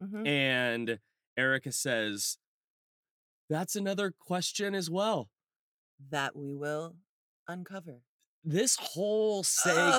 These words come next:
Speaker 1: Ugh.
Speaker 2: segment is so chunky and cl-, clunky.
Speaker 1: Yeah.
Speaker 2: Clunky and chunky.
Speaker 1: <laughs>
Speaker 2: And it doesn't make, I mean, these, these are the qu-, questions that everyone really, really wants to know.
Speaker 1: Yeah.
Speaker 2: Um,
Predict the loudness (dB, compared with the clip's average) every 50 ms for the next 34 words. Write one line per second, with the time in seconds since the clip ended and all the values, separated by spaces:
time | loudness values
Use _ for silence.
0 | 6 4 2 2 2 2 4 4 4 4 4 2 0 0 2 2 2 2 2 4
1 | 4 4 4 4 4 4 2 0 0 0 -2 -2 0 0 0 -2 -2 -2 -2 -2
2 | -2 0 0 0 -2 -2 -4 -4 _ 0 0 0 0 -2 -4 -6 -8 -8 -10 -14
3 | -6 0 2 2 2 2 0 0 -2 -2 -2 -4 _ -8 -6 -4 -4 -6 -8 -10
4 | -10 -4 0 0 0 2 2 0 0 2 2 2 0 0 0 -2 -2 -2 -4 _
5 | -8 -6 -6 -4 -4 -6 -6 -6 -4 0 2 4 4 4 4 4 4 4 4 4
6 | 2 0 -2 -4 -6 -6 _ _ 2 4 4 4 4 2 2 4 4 4 4 4
7 | 2 -2 -8 _ _ _ _ _ _ _ _ _ _ _ 0 2 4 4 4 4
8 | 4 2 2 0 0 -2 -2 0 2 4 4 2 2 2 0 0 0 -2 -6 -8
9 | -8 -8 -10 _ -8 -2 0 0 2 2 2 0 0 0 0 -2 0 2 2 2
10 | 2 2 2 2 0 0 0 0 0 0 -2 -6 -8 _ _ _ _ _ _ _
11 | _ -6 -2 0 2 4 4 6 6 6 6 6 4 4 4 4 4 4 4 2
12 | 2 0 0 -2 -4 -4 -4 -4 -2 -2 -4 -4 -6 -8 -12 -14 -16 _ _ -8
13 | -8 -8 -8 -12 _ _ _ _ _ _ _ _ _ _ 0 0 2 2 4 2
14 | 2 2 2 0 -2 -2 -4 -4 -6 -10 -12